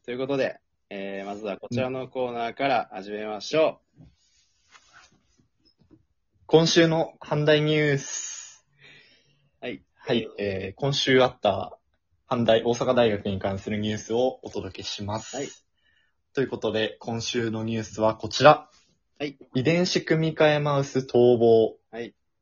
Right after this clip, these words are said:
Speaker 2: はい、えー、大阪大学では四月六日の火曜日に、
Speaker 1: うん。
Speaker 2: 医学部附属動物実験施設の入り口付近において、実験動物のマウスが一匹捕獲され、検査の結果、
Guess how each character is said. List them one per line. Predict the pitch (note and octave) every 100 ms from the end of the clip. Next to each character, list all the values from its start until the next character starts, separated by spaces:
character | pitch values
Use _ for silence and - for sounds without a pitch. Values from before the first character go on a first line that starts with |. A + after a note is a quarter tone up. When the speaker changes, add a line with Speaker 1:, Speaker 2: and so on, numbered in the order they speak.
| _ _ _ _ _ _
Speaker 2:
は | -
い、 | A2+ -
え | G#2+ F#2+ F#2 F#2 G#2
ー、 |
大 | B2+ D3
阪 | D#3+ D#3
大 | D3+
学 | B2 -
で | A2
は | A2+ C3
四 | - -
月 | D#3 D#3 - G#2+
六 | G2+
日 | G#2+ G#2+ - A2+
の | G#2+ F#2
火 | - G#2
曜 | B2 D#3 B2+
日 | G#2
に、 | G#2 G#2
Speaker 1:
う | B2
ん。 | A2 - -
Speaker 2:
医 | A#2
学 | C3 C#3+
部 | B2+
附 | B2
属 | G#2+ G#2+ -
動 | F#2+ A2
物 | A#2+ B2+ B2+
実 | A#2+ -
験 | B2 A#2
施 | -
設 | A2+ -
の | A2 B2+
入 | A2 G#2+
り | B2+
口 | C#3 C#3+
付 | C#3
近 | - B2+ B2
に | A#2+
お | A#2+
い | A2+
て、 | C3+ C3 - _ _ _ -
実 | G#2 G#2 -
験 | D3+ D3
動 | D3+ C#3+
物 | C3 B2 B2+
の | B2
マ | B2 C#3+
ウ | C#3+
ス | - A2+
が | C3 - _ _
一 | D3 C#3+ -
匹 | C3+ E3
捕 | -
獲 | - G2+ -
さ | - G2+
れ、 | A2 - _ _ _
検 | - D#3+
査 | C#3+
の | A2+
結 | A#2 A2+
果、 | - C#3+ -